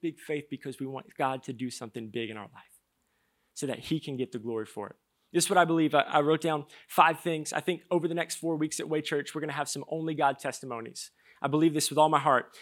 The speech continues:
that we're not gonna have to wait till week four, but next week, some of you are gonna come in here and you're gonna go, "The thing that I had given up on happened this past week." I, I just believe that. That's gonna happen this week. I believe it with all my heart.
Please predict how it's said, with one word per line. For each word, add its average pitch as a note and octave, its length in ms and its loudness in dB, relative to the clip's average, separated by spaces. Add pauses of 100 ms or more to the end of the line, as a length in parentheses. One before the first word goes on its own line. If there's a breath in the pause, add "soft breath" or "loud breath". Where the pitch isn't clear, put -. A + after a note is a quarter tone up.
that D3 220 2 (100)
we're D#3+ 100 2
not F#3 140 4
gonna F3+ 120 -2
have E3 180 -4
to D#3+ 100 -2
wait E3 220 0
till D#3+ 160 0
week D3+ 220 -2
four, D3 380 -2
but D3 200 -2
next F3 400 -2
week, E3 260 2
some E3+ 140 -2
of D#3+ 100 -4
you E3 100 -2
are D#3 60 -2
gonna D3+ 160 -2
come D#3 220 -2
in D3+ 100 -4
here D3+ 140 -6
and C#3 80 -8
you're D3 80 -6
gonna D3 120 -6
go, C#3+ 140 -2
"The C3 100 -6
thing F#3+ 460 -4 (220 loud breath)
that D#3 80 4
I D#3 100 6
had C3+ 160 -2
given D#3 220 0
up D#3 160 -2
on F3 180 -2
happened D3 460 0
this C#3+ 120 -4
past C#3 320 -2
week." C3 320 -8
I, C#3+ 180 -2
I E3+ 60 2
just E3 200 -4
believe D#3+ 260 0
that. A#2+ 160 -2
That's - 160 -4
gonna D#3+ 160 -4
happen C3+ 380 -4
this D3 200 -4
week. D3+ 260 -8
I C#3+ 60 -4
believe D#3+ 220 -4
it D#3+ 40 -6
with D#3 100 -4
all D#3+ 100 2
my D#3+ 100 0
heart. - 300 -8